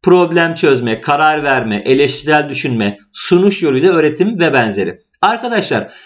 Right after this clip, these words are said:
e, sistem karar verir, programı hazırlayacak olanlar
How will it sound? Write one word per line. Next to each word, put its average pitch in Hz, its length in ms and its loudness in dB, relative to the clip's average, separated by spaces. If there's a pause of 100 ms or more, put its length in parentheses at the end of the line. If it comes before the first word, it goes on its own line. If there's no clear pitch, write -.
(260)
e, 165 260 6
sistem 226 520 -2
karar 220 380 0
verir, 185 340 -2
programı 175 420 2
hazırlayacak 165 580 0
olanlar 131 560 -2